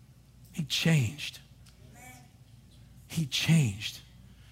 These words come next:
It didn't matter what he said in front of his father. Without the heart change, none of it would have mattered. His heart changed on the way there.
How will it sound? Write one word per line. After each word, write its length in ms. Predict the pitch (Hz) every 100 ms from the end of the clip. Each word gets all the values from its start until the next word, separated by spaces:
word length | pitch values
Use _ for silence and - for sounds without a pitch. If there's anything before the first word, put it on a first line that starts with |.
| - -
It 160 | 147 127
didn't 380 | 214 196 175
matter 320 | 175 190 190 160
what 160 | 151
he 80 | 151
said 300 | - - 156
in 80 | 147
front 240 | - 143
of 80 | 135
his 160 | 135 113
father. 480 | - 143 135 110 95 - - - - - -
Without 340 | 160 208 208
the 140 | 190 160
heart 400 | 147 196 185 -
change, 500 | - 208 208 175 160
none 160 | 180
of 100 | 180
it 100 | 170
would 140 | 156 147
have 80 |
mattered. 540 | 143 156 170 139 95 - - - - - - - - - - - - - - - - - -
His 220 | 147 135
heart 340 | - 170 160
changed 600 | - - 175 160 131 110 - - -
on 160 | 139
the 80 | 143
way 460 | 139 135 156 156 139
there. 420 | 117 110 92 -